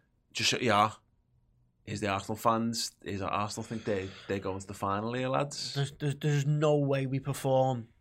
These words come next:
Speaker 2: next week the way we performed last night. It, it won't, it won't happen. I don't think, Klopp definitely won't let it happen, and I'm s-, pretty sure the players won't let it happen. Trent won't have another game like that in a while. We've got that out the way,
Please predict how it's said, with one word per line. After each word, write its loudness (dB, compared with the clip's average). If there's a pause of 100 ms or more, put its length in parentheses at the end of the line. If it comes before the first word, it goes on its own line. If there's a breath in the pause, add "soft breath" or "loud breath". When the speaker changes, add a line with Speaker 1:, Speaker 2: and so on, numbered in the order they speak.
(140)
Speaker 2:
next -4
week -6
the -2
way 0
we -4
performed -2
last -4
night. -6 (160)
It, -4
it -4
won't, -2
it -2
won't -2
happen. -4 (260 loud breath)
I 2
don't 2
think, 0 (440)
Klopp 6
definitely 6
won't 4
let 2
it 4
happen, 0
and -2
I'm -2
s-, -2 (100)
pretty 2
sure 0
the -2
players 0
won't -2
let 0
it 0
happen. -2 (960 loud breath)
Trent 6
won't 2
have 2
another 0
game -2
like -4
that 0
in -4
a -2
while. -2 (1900 soft breath)
We've 0
got 4
that 10
out 6
the 4
way, 6